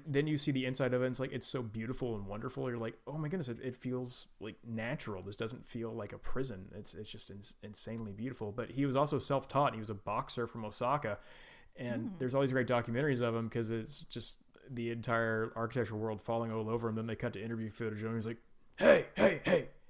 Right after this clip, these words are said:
Speaker 1: don't use Facebook at work, okay? We, we can't bother with that. That's, that's, that's not worthwhile." Just this, like, gruff ex-boxer dude who makes these amazingly beautiful, uh, breathtaking buildings. Like, I would, uh, even just, like,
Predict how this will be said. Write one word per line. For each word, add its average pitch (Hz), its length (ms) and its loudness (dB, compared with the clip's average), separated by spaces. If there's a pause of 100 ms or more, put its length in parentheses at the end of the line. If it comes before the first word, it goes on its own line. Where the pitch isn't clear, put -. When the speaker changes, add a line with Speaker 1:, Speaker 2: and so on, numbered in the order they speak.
(180)
Speaker 1:
don't 180 220 2
use 135 260 0
Facebook 147 540 0
at 147 100 -8
work, 120 320 -2
okay? 165 440 2 (180)
We, 151 240 -6
we 156 100 0
can't 196 300 0 (240)
bother 156 240 2
with 135 120 -2
that. 131 220 0
That's, 131 260 -4
that's, - 380 -10
that's - 240 -6
not 151 220 -2
worthwhile." 127 420 0 (400)
Just 135 200 -2
this, 143 160 2
like, 131 160 -2 (160)
gruff 120 480 0
ex-boxer 117 800 -2
dude 117 400 -4
who 117 160 -4
makes 117 200 -6
these 120 220 -8 (140)
amazingly 127 800 -6
beautiful, 117 760 -6 (240)
uh, 113 60 -14 (100)
breathtaking 113 680 -4
buildings. 107 500 -6
Like, 107 220 -6
I 120 200 -2
would, 113 240 -4 (360)
uh, 135 80 -4 (760)
even 143 280 6
just, 123 180 -2
like, 120 160 -2